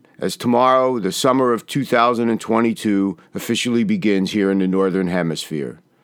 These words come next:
Next stop, Fourth of July. Now, this past weekend, we were back at Fort Wetherall in Jamestown, Rhode Island, where we completed another open water weekend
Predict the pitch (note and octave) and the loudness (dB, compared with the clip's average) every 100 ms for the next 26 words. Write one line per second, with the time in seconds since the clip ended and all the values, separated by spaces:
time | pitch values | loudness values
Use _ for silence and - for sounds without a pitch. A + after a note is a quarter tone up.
0 | _ _ _ _ - B2+ - - A2+ A2+ | _ _ _ _ -4 -2 -2 0 2 2
1 | - _ _ _ _ - A2+ A#2 A2+ F2+ | 0 _ _ _ _ -10 -2 0 0 -2
2 | G2+ F#2+ F2 D2 - _ _ _ _ _ | 0 0 0 -2 -10 _ _ _ _ _
3 | _ _ _ _ _ _ _ _ _ - | _ _ _ _ _ _ _ _ _ -4
4 | B2+ E3+ E3+ - E3+ D#3+ C#3 D#3 D#3+ G#2+ | 2 2 0 2 2 2 2 2 4 2
5 | G#2+ A2+ A2+ A2+ F#2 B2 B2+ - - C3+ | 2 2 2 0 2 2 0 -4 -2 0
6 | - B2 C3 A#2+ G2 F#2 G#2 F#2+ A2 A2 | 2 4 2 2 2 2 2 2 2 2
7 | - B2 A2+ A#2+ B2 C3 C3+ A2+ D2+ C#2+ | 0 2 2 2 2 4 2 0 -4 -10
8 | _ - - A2 B2 B2+ G#2 G#2+ - C#3+ | _ -20 -4 2 2 2 -2 -6 0 2
9 | D3 D#3 A2+ A2+ B2 B2 A#2+ A#2+ A#2+ G#2+ | 2 2 2 2 2 2 0 0 0 2
10 | A2+ G#2+ G2 G2+ G2+ F#2+ F#2+ | 2 2 0 0 0 0 0